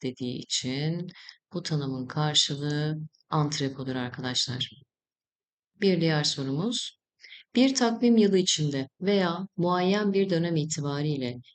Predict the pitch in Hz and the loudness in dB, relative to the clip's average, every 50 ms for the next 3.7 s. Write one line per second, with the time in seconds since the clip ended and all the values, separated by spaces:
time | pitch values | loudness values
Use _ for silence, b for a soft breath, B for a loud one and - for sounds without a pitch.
0 | _ _ - 160 160 160 170 175 180 180 175 - - 190 185 190 185 - 196 202 | _ _ -2 -2 0 0 -2 -2 0 -2 -2 -2 0 0 0 0 0 0 0 2
1 | 202 190 180 165 147 139 135 127 - 139 131 - - 139 135 131 131 131 127 127 | 2 2 2 0 0 0 -2 -4 -4 -6 -6 -6 -4 -4 -2 -2 -4 -6 -6 -6
2 | - - 156 160 151 147 156 156 - 139 127 127 123 123 123 147 185 220 240 233 | -4 -4 -2 -2 -2 -2 -4 -6 -6 -4 -4 -2 -2 -2 -2 -2 -2 -2 -4 -6
3 | 247 - 190 165 156 151 131 120 120 120 - - - _ | -6 -4 -2 -2 -2 0 -2 -4 -4 -4 -8 -10 -12 _